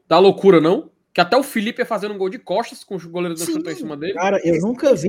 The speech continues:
Speaker 3: um time ficar tão atordoado
Speaker 2: Atordoado.
Speaker 3: como o Tupi
Speaker 2: Certo? Então,
Speaker 3: ficou
Speaker 2: assim,
Speaker 3: naquele jogo.
Speaker 2: um gol, um... Claro que o gol muda um jogo, lógico, mas eu tô falando assim: a depender do momento, um gol ele, ele transforma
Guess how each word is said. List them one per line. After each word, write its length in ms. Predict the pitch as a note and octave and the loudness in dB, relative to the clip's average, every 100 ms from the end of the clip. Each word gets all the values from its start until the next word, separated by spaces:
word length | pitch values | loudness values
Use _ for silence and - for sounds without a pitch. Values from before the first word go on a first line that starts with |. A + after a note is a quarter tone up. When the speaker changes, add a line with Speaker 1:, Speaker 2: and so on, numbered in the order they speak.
| A3+ | -4
Speaker 3:
um 60 | |
time 300 | - - A3 | -6 -8 -8
ficar 340 | - G3 F#3 E3+ | -8 -6 -4 -4
tão 280 | - A3 C4 | -4 -6 -6
atordoado 1040 | A#3+ - A#3+ A3+ G#3 C#3 C#3 E3+ B2+ A2 F#3+ | -8 -4 -2 -2 -2 -2 -4 -8 -8 -10 -10
Speaker 2:
Atordoado. 840 | A#3+ C#4 D4+ B3+ E4 F#3+ G3 E3 | -8 -6 -6 -2 -2 -2 -4 -6
Speaker 3:
como 240 | F#3 G#3 | -6 -6
o 40 | G#3+ | -6
Tupi 220 | A3 F#3 | -8 -6
Speaker 2:
Certo? 140 | F#3 | -6
Então, 120 | F#3+ | -8
Speaker 3:
ficou 140 | F#3+ D4 | -8 -6
Speaker 2:
assim, 140 | E4 | -6
Speaker 3:
naquele 300 | F3+ - F3+ A3 | -8 -10 -10 -8
jogo. 280 | E4 - - | -10 -10 -8
Speaker 2:
um 200 | D4+ E4+ | -6 -6
gol, 580 | F3+ F#3+ B3 D4 G#3+ - | 0 4 6 4 -2 -8
um... 240 | B3+ C#4 - _ _ _ _ _ _ _ - | -8 -8 -10 _ _ _ _ _ _ _ -10
Claro 340 | F3 D3+ A2 - | -4 -4 -6 -14
que 100 | C3 | -14
o 80 | |
gol 240 | A#2+ C#3+ F3+ | -4 -2 -2
muda 380 | D#3 A3+ E3 D3 | -2 -2 -2 -4
um 100 | C3+ | -4
jogo, 300 | C3 A#2 A#2+ | -4 -6 0
lógico, 400 | D#3+ B2+ - D3+ | 0 0 -6 -8
mas 100 | F#3+ | -8
eu 40 | |
tô 60 | F#3+ | -4
falando 140 | A#3+ | -6
assim: 220 | G#3+ A#2+ _ _ - _ | -6 -14 _ _ -20 _
a 100 | F3+ | -8
depender 460 | F#3+ A#3 A#3+ G#3+ D4 | -4 -6 -6 -10 -8
do 100 | D4+ | -6
momento, 540 | B3+ F3 F#3 D4 A3+ | -6 -6 -8 -12 -14
um 220 | - C4+ | -14 -10
gol 240 | G#3+ C4 D4+ | 0 0 0
ele, 240 | D#4 D4+ | -6 -8
ele 160 | C#4 C#4+ | -8 -12
transforma 760 | D4 E4+ - - C#4 E4 F4 | -10 -12 -12 -6 -6 -6 -16